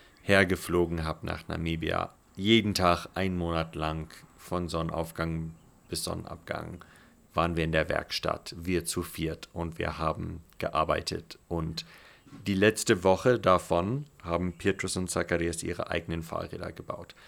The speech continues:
Und die fahren bis heute jeden Tag zur Arbeit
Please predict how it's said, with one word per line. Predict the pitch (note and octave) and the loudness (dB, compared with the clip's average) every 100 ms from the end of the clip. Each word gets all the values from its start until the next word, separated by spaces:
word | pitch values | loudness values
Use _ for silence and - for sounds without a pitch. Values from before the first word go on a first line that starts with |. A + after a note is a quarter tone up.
| - _ | -20 _
Und | G2 F#2+ | -4 -2
die | F#2+ | 0
fahren | - G2 G2 F#2 | 4 4 6 4
bis | G#2+ - | 4 4
heute | F#2+ E2+ E2 F2 B2+ D3 - _ - | 6 6 6 2 2 -2 -16 _ -14
jeden | F2 F#2 F#2 G2+ | -2 0 2 0
Tag | F2 E2 - | 0 0 0
zur | - D2+ | -2 0
Arbeit | E2 E2 - | -2 -2 -6